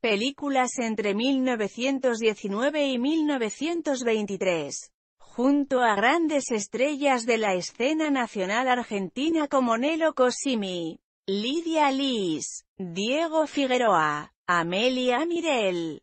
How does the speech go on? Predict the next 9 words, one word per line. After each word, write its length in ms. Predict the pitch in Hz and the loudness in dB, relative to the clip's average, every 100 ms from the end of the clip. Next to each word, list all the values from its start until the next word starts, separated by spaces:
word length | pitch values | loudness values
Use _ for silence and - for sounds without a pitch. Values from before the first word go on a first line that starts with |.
| _ | _
Gloria 640 | 202 190 220 294 330 320 320 | -6 2 4 4 2 0 0
Grat, 560 | 269 226 190 160 156 - _ | 0 2 2 0 -4 -14 _
Jorge 580 | - 208 226 254 - 247 | -8 0 0 0 -2 -2
Lafuente, 920 | 220 - 262 233 180 175 160 156 170 _ | 0 0 0 0 -2 -6 -6 -8 -16 _
Enrique 720 | 202 196 180 185 254 254 277 | -2 -2 -2 0 -2 -2 0
Arellano 800 | 233 214 196 180 208 269 285 277 | 0 2 0 2 0 2 0 0
y 60 | 254 | -2
Silvia 580 | - 262 349 359 349 330 | -4 -2 -2 0 -2 0
Parodi. 800 | 330 302 254 214 180 156 156 | 0 0 0 0 -2 -4 -8